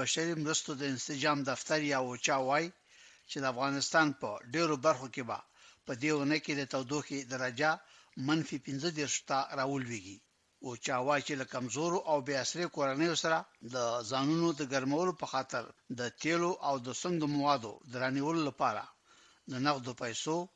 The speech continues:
او جامو د توزیع کولو فعالیتونه د خیریه مؤسساتو پر ښځو کارکوونکو باندې د قیوداتو د لګېدو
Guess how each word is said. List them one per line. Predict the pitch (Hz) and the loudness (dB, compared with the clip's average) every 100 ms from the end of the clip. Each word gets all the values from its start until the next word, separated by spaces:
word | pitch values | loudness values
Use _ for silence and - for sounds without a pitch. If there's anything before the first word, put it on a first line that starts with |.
| - | -4
او | 139 135 | -2 0
جامو | 139 143 156 143 - 120 | 2 4 4 4 0 -8
د | 113 | -6
توزیع | 131 123 135 - | -4 -2 -4 0
کولو | 156 151 - | 0 0 4
فعالیتونه | 143 143 139 165 135 - _ - | 4 4 4 4 4 -2 _ -10
د | 90 - | -8 -6
خیریه | 123 127 151 185 | -6 -2 0 2
مؤسساتو | 160 135 - 165 151 165 170 - - | 4 4 2 2 2 0 -6 -6 -2
پر | 147 - | 0 2
ښځو | 196 170 147 | 0 0 2
کارکوونکو | 147 135 156 160 160 139 | 0 2 2 2 2 2
باندې | 127 113 113 - - 143 | 2 0 -8 -12 -8 -2
د | 143 - | -2 0
قیوداتو | 147 143 131 165 165 175 175 156 | 0 0 4 6 6 4 -2 0
د | 139 135 | 0 2
لګېدو | 127 143 | 0 0